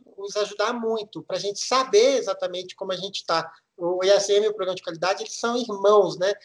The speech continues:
Eles trabalham de mãos dadas, um ajuda o outro e o outro ajuda o um.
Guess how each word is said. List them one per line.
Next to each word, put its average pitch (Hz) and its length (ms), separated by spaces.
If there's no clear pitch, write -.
Eles 170 320
trabalham 214 600
de 190 80
mãos 208 340
dadas, 165 480
um 202 140
ajuda 226 320
o - 20
outro 262 480
e 220 100
o 208 60
outro 226 380
ajuda 214 500
o 220 280
um. 147 60